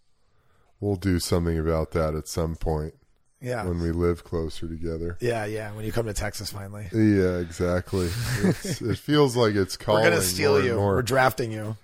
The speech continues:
Speaker 1: Every time I go, man, every time I'm in Austin or in that area, Hill Country in particular, I just feel like, fuck, that feels good.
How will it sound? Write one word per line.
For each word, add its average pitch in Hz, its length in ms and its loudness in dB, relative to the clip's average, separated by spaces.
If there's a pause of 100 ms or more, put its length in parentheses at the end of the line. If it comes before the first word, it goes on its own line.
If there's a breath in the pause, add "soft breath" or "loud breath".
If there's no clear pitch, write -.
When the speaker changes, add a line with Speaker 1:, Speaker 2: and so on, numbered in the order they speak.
Speaker 1:
Every 214 260 4
time 220 300 4
I 160 80 4
go, 131 360 4
man, 101 360 2
every 131 280 2
time 156 340 2
I'm 123 160 4
in 117 140 6
Austin 110 720 4
or 87 240 0
in 113 220 0
that 110 240 6
area, 104 400 6
Hill 151 340 6
Country 151 540 2
in 113 120 4
particular, 139 840 2 (1300)
I 90 60 -10
just - 280 -6
feel 107 260 -6
like, 92 320 -14
fuck, - 540 -14
that - 200 -20
feels 101 360 -4
good. 95 420 0